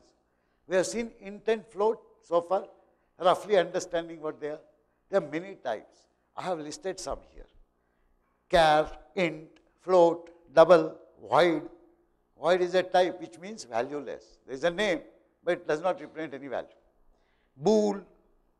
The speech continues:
we don't know what bool is. Bool. Have you heard of a mathematician called Boole? Have you heard of Boolean algebra? Are, you have heard of Boolean algebra, but you have forgotten Boole.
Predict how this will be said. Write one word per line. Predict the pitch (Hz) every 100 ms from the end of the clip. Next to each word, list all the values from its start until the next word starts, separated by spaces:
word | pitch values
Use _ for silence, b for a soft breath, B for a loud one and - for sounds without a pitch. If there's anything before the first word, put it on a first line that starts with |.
| _ _ _
we | 135
don't | 165
know | 170
what | 160 160 123
bool | 156 147
is. | 113 _ _ _ _
Bool. | 107 143 123 _ _ _ _ _ _ _ _ 62 _ _ _ _
Have | - 190
you | 202
heard | 202 226
of | 214
a | 220
mathematician | 156 143 196 220 214 202 233
called | 214 220 175
Boole? | 233 165 - _ _ _ _ _ _ _ _ _ _ _ _ _ _ -
Have | 165 208
you |
heard | 185 220
of | 233 180 156
Boolean | 180 208 220
algebra? | 196 185 226 226 151 73 - _ _ _ _ - - - - - -
Are, | 165
you | 254 - - _ _ _ _ 175
have | 208
heard | 202 233
of | 247 175
Boolean | 214 247 240
algebra, | 233 240 240 240
but | 240
you | 233
have | 220
forgotten | 202 214 247 247
Boole. | 226 247 214